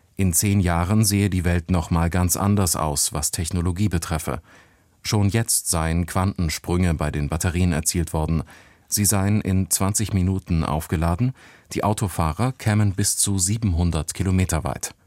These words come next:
Schneider reagierte damit auf die Äußerungen von Merz. Der C-D-U-Chef hatte gestern im Fernsehsender N T V bekräftigt, er werde sich auf europäischer Ebene dafür einsetzen, dass auch nach zweitausendfünfunddreißig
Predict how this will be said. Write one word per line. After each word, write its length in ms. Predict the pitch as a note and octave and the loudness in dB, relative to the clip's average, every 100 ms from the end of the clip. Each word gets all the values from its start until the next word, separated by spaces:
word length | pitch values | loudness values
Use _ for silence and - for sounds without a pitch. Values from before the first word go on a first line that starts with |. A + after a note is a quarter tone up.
| _ _ _ - - - | _ _ _ -20 -20 -12
Schneider 480 | - G#2 G#2 C3 B2+ | -2 2 2 2 2
reagierte 500 | B2 A#2 G2+ A2+ G#2+ | 0 2 2 0 0
damit 300 | F#2 G2+ G#2 | 2 2 0
auf 140 | F2+ | -2
die 140 | G#2 - | -2 0
Äußerungen 560 | F#2 - D#2+ E2+ E2+ | 0 0 0 2 0
von 200 | E2+ E2+ | 0 0
Merz. 380 | F2 E2+ - - - - - _ | 2 0 -2 -4 -8 -20 -20 _
Der 140 | - D#2 | -6 -2
C-D-U-Chef 640 | F#2+ E2+ E2 G#2+ A2 G2+ | -2 0 0 0 0 0
hatte 220 | G2 G2 | -2 -2
gestern 400 | F2+ F#2 - G2 | 0 0 0 0
im 180 | E2+ F2 | 0 0
Fernsehsender 800 | - F#2 G2 F#2+ E2 F2+ F2+ F2 | 0 0 2 2 2 0 0 0
N 140 | - G2+ | 0 0
T 160 | F2+ | 0
V 200 | E2 E2 | -2 -2
bekräftigt, 640 | D#2+ D#2+ F#2 F2+ G2+ F#2 - - - - _ _ | -2 -2 -2 -2 -2 -4 -6 -16 -20 -20 _ _
er 160 | G#2 G2+ | -2 0
werde 220 | A2+ B2+ | 0 2
sich 340 | G#2+ G#2+ - | 0 -2 -2
auf 300 | F#2 G2+ - - | -2 -2 -4 -2
europäischer 760 | G2 G2 F2 G#2 G#2+ - E2+ | -2 0 0 2 2 0 0
Ebene 320 | F#2+ G2 F2+ E2 | 0 2 2 2
dafür 280 | E2 F2+ | 0 0
einsetzen, 580 | C#2+ F#2 F#2+ - - A#2 | 0 0 0 0 0 0
dass 200 | G#2+ G#2 | 0 -2
auch 260 | - G2 - | -2 -4 0
nach 300 | F2+ E2+ - | 0 0 -2
zweitausendfünfunddreißig 1400 | - D#2 D2 D#2 C#2+ D#2+ G#2 F#2+ D#2+ - E2 F2 A2 G#2 | -4 -2 -4 -4 -4 -4 -4 -2 -4 -2 0 0 0 -4